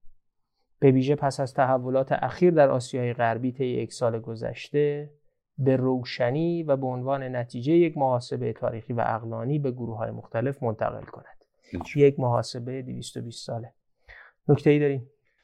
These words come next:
Speaker 2: از شما خیلی ممنونم که این فرصت رو به بنده دادید که در حضور شما و با مشارکت
Speaker 1: نه، خواهش
Speaker 2: شما
Speaker 1: می‌کنم.
Speaker 2: این بحث مهم رو،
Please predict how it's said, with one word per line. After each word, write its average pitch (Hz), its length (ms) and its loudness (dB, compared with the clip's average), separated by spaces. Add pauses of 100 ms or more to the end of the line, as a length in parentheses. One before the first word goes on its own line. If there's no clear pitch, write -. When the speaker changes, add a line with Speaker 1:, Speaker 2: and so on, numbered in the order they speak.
(200)
Speaker 2:
از 92 160 4
شما 104 220 4
خیلی 107 200 2
ممنونم 98 560 -2
که 87 160 -2
این 87 160 2
فرصت 85 560 -4
رو 87 340 -2 (580)
به 87 100 2
بنده 80 380 2
دادید 82 500 -2
که 82 80 -2
در 76 220 2
حضور 78 440 -4
شما 78 480 -6
و 73 60 -4
با 76 160 -4
مشارکت 117 400 0
Speaker 1:
نه، - 140 -2
خواهش 73 200 -2
Speaker 2:
شما 80 240 -2
Speaker 1:
می‌کنم. 80 160 -8
Speaker 2:
این 78 120 -8
بحث 76 320 -2
مهم 76 420 -6
رو، 76 240 -4